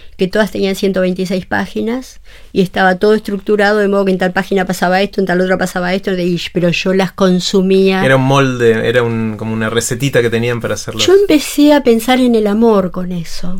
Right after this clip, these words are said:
Speaker 2: Mirá.
Speaker 1: Era un amor absolutamente, eh, eh, mm, eh, anticuado, de modé, clásico, estructurado,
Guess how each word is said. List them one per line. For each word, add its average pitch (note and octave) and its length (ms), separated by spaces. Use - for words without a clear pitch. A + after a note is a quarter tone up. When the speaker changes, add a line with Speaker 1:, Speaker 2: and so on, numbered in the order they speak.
Speaker 2:
Mirá. A#2+ 200
Speaker 1:
Era C#4 200
un B3 100
amor F#3 580
absolutamente, F3+ 1080
eh, F3 360
eh, E3+ 420
mm, F3 720
eh, F3+ 240
anticuado, F#3+ 1400
de F#3 120
modé, F3+ 1200
clásico, F3+ 1400
estructurado, F3+ 960